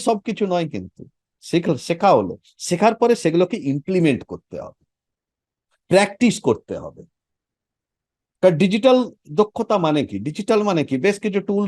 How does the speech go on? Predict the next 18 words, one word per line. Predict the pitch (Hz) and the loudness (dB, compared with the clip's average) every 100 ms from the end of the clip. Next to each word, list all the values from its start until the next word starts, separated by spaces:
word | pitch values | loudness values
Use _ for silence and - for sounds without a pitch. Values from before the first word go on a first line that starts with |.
| - | -2
সফটওয়্যার | 202 - 202 196 | -4 -2 -4 -2
ইত্যাদি | 185 196 190 185 | -4 -6 -4 -4
অনেক | 196 - | -4 -6
কিছুই | 190 202 175 | -10 -8 -4
থাকবে। | 180 170 180 202 _ _ _ _ _ _ _ _ _ _ _ _ _ _ _ - | -4 -4 -10 -14 _ _ _ _ _ _ _ _ _ _ _ _ _ _ _ 2
তো | 240 247 - | 2 2 -4
সেগুলো | - 190 254 233 | 2 6 6 6
যতক্ষণ | 226 214 226 | 2 2 2
না | 220 180 | 2 0
নিজে | 175 196 | 0 -2
হাতে | 185 190 - | -2 -6 -6
প্র্যাকটিস | 147 - 196 - | -8 -6 -10 -4
করা | 170 160 | -2 0
হচ্ছে, | 156 165 143 | -2 -4 -2
নিজে | 120 127 | 0 2
ইমপ্লিমেন্ট | 127 151 226 220 202 - | 2 0 0 0 -2 -8
না | 165 - | -6 0
করা | 131 | 0